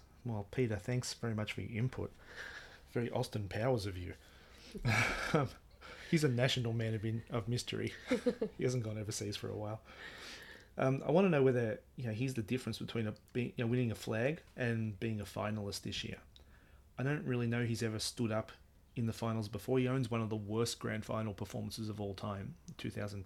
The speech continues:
fifteen, I believe it was, where he basically didn't touch it against Hawthorn. Couldn't get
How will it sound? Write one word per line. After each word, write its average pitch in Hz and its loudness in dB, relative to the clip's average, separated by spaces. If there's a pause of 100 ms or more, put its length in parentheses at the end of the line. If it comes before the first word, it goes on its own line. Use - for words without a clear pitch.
fifteen, 104 -6
I 101 -2
believe 101 -6
it 101 -8
was, 101 -2
where 98 -2 (640)
he 123 -2
basically 113 -2
didn't 98 -2
touch - -4
it 104 -4
against 98 -6
Hawthorn. 95 -6 (220)
Couldn't 113 -2
get 101 -2